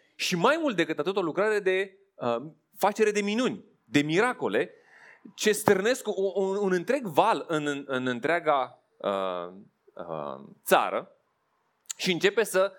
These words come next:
um, își formeze adepți. Și oamenii vin după el și, și un, un om care părea să aibă o viață foarte simplă și își vedea de meseria lui la tâmplărie, devine, um, eroul și cumva personajul despre care toată lumea vorbește în țara lui Israel.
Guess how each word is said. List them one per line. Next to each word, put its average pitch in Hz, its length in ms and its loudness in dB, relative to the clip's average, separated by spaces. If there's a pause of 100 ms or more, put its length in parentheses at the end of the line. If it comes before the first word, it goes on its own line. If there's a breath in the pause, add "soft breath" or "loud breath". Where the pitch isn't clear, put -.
(280)
um, 123 600 -2
își 139 200 -4
formeze 160 360 0
adepți. 180 480 0 (160 soft breath)
Și - 120 -4
oamenii 185 340 2
vin 226 220 2
după 285 240 2
el 165 180 2 (260 loud breath)
și, - 280 -2
și 196 120 -2
un, 180 320 0
un 175 240 0
om 240 220 0
care 202 220 2
părea 220 260 2
să - 100 -2
aibă 214 120 2
o 175 60 2
viață 196 240 2
foarte 185 280 0
simplă 277 340 2
și 180 80 0
își 160 80 -2
vedea 160 180 4
de 170 100 4
meseria 156 420 2
lui 233 340 0 (160 loud breath)
la 131 120 6
tâmplărie, 139 680 4 (280 loud breath)
devine, 156 680 4 (300 soft breath)
um, 95 600 0 (240)
eroul 202 580 6
și 180 160 -4
cumva 190 460 4
personajul 185 1300 4 (160)
despre 160 280 4
care 180 160 4
toată 220 200 4
lumea 202 200 4
vorbește 170 420 2
în 143 60 2
țara 139 180 4
lui 127 100 0
Israel. 104 420 -2